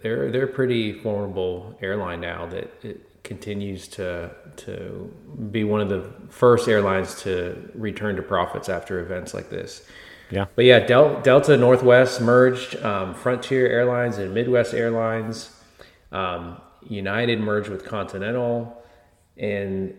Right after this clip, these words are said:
Speaker 1: and so, and then American Airlines merged with, uh, U S Airways. Um, actually, U S Airways was the, who acquired American, but decided to keep the American, um,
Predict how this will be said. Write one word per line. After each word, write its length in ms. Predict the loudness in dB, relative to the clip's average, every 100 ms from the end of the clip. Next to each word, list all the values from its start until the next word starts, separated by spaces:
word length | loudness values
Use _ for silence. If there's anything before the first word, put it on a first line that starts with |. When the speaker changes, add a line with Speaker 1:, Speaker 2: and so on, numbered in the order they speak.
| _
Speaker 1:
and 300 | -8 -8 -8
so, 580 | -8 -4 -2 -2 -4 -6
and 120 | -8 -6
then 120 | -4
American 420 | 0 2 2 2
Airlines 800 | 2 2 0 0 -2 -6 -12 -10
merged 320 | -6 -4 -4
with, 320 | -6 -8 -6
uh, 120 | -6 -4
U 260 | -4 -4
S 120 | -6 -4
Airways. 760 | -4 -2 -4 -6 -8 -16 _ _ _ _ _ _ -8
Um, 400 | -6 -6 -10 -16 -20 -20 -8
actually, 320 | -6 -4 -4 0
U 140 | 2
S 140 | 0 0
Airways 400 | 0 2 2 0
was 220 | -6 -8
the, 320 | -6 -6 -6 -10 -16 _ _ -20 _ _ -20 -20 -20 -18 -16 -6
who 160 | -4
acquired 420 | -4 -4 -2 -2
American, 480 | -4 -4 -4 -6 -8
but 160 | -14 -14
decided 360 | -12 -10 -10
to 60 | -10
keep 200 | -14 -12
the 100 | -12
American, 580 | -8 -8 -8 -12 -16 -18 _ _ _
um, 440 | -14 -14 -14 -18